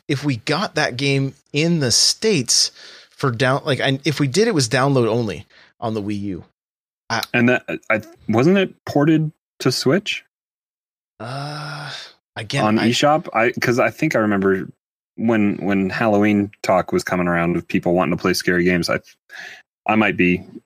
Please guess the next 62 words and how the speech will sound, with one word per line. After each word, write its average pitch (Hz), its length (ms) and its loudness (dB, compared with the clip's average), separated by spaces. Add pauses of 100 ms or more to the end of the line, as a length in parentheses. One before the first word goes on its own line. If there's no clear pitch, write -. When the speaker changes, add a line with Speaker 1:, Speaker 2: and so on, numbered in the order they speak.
(880)
Speaker 2:
wrong, 90 500 -2
but 92 100 0
Speaker 1:
Sure. 82 120 0
Speaker 2:
I 92 100 4
don't, 87 220 -2 (240)
I 80 60 0
don't 78 160 -4
know. 80 140 -4 (440)
Speaker 1:
No 135 220 0
ports 170 300 -2
to 143 80 -2
the 135 80 -2
Switch - 320 -2
yet, 95 320 -6
is 113 100 -4
Kirby 104 280 -6
saying. 98 280 -4
She's - 140 -2
Speaker 2:
Okay. - 80 0
Speaker 1:
saying 113 240 0
it 107 100 -10
was 117 200 0
download 113 340 0
only 107 260 -4
for 101 140 -14
the 95 100 -10
Wii 92 220 -10
U. 82 200 -14
'Cause, 104 160 -8
yeah, 113 140 0
I 104 40 0
remember, 113 360 -2 (260)
I 139 60 -2
remember 139 340 2
kinda 131 220 4
wanting 127 240 0
to 104 60 -4
play 160 300 2
it, 110 180 0
but 110 100 -2
I 104 40 0
was 101 120 -4
like, 101 180 -4
"Ah, 123 140 -6
I 98 60 -6
want 120 180 -8
a 98 80 -14
physical 113 300 -10
copy - 340 -18
of 87 140 -14
it." 92 120 -18
So, 98 260 -6 (420)
um, 110 320 -6
and 139 80 -2
again, 185 220 2
we 208 80 4
have 170 60 0
another 147 400 2
spirits 214 640 0
update 135 440 -2
from 123 260 -4
eleven 123 480 -4